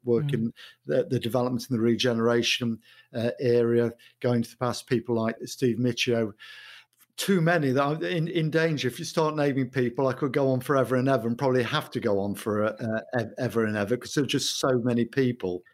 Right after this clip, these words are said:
Speaker 1: who have done a fantastic job over the last twenty-five years and are doing a fantastic job now. But it's also the, you know, the people we, we, uh,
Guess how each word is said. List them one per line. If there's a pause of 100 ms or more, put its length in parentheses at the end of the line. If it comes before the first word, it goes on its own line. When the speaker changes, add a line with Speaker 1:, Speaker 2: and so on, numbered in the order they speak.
Speaker 1:
who
have
done
a
fantastic
job
over
the
last
twenty-five
years
and
are (300)
doing
a
fantastic
job
now. (260)
But
it's
also
the,
you
know,
the
people
we,
we,
uh,